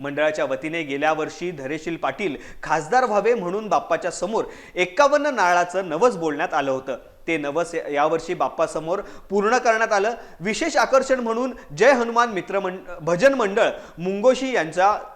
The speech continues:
प्रासादिक भजनाचा कार्यक्रम अतिशय उत्स्फूर्तपणे पार पडला. मंडळाच्या बाप्पाचरणी सदिच्छा भेट देण्यासाठी अनेक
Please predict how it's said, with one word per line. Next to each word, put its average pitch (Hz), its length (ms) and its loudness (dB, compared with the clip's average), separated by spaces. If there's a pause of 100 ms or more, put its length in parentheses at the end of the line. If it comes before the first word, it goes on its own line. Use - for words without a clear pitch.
(300)
प्रासादिक 269 460 4
भजनाचा 196 440 2
कार्यक्रम 180 580 0
अतिशय 190 340 -4
उत्स्फूर्तपणे 185 840 -2 (320)
पार 202 200 6
पडला. 135 300 -2 (360)
मंडळाच्या 151 540 2
बाप्पाचरणी 151 760 -4 (320)
सदिच्छा 214 480 0
भेट 202 380 0
देण्यासाठी 220 560 -2 (200)
अनेक 214 340 0